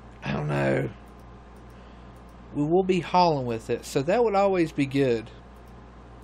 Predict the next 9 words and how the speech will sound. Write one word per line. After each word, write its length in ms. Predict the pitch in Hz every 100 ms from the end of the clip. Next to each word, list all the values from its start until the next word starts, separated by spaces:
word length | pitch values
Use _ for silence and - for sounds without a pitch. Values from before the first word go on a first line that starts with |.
| - - - - - - - - - - - - -
I 40 |
really 300 | 147 214 247
don't 220 | 233 214
want 160 | 202 185
a 20 |
flatbed. 720 | 160 175 156 123 123 120 120 - - - - - - - - - - - - - -
I 60 | -
like 260 | 156 170 -
the, 460 | 147 139 131 123